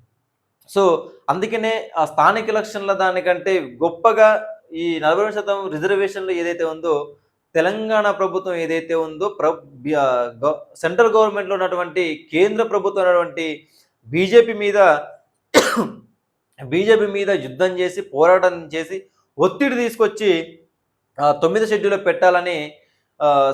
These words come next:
శ్రీనివాస్ గౌడ్ గారు, మాజీ మంత్రి, బీఆర్ఎస్ మాజీ మంత్రి శ్రీనివాస్ గౌడ్ అనడం జరిగింది. So అది వాస్తవం. So అది ఏ పార్టీ అయినా, ప్రతిపక్ష పార్టీ అయినా,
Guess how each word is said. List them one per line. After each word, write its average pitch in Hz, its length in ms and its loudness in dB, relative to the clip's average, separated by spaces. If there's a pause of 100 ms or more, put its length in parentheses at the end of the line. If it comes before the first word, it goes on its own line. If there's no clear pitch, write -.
(100)
శ్రీనివాస్ 202 340 0
గౌడ్ 185 220 0
గారు, 175 420 0
మాజీ 180 320 4
మంత్రి, 180 300 -4
బీఆర్ఎస్ 165 360 -2
మాజీ 156 240 -6
మంత్రి 143 260 -10
శ్రీనివాస్ 156 320 -8
గౌడ్ 156 200 2
అనడం 143 280 -2
జరిగింది. 139 520 -8 (460)
So 220 60 0
అది 190 100 2
వాస్తవం. 175 580 4 (760)
So 196 200 0 (320)
అది 165 140 0
ఏ 165 160 4
పార్టీ 202 360 2
అయినా, 196 240 -2
ప్రతిపక్ష 185 500 -6
పార్టీ 175 300 -2
అయినా, 175 160 -4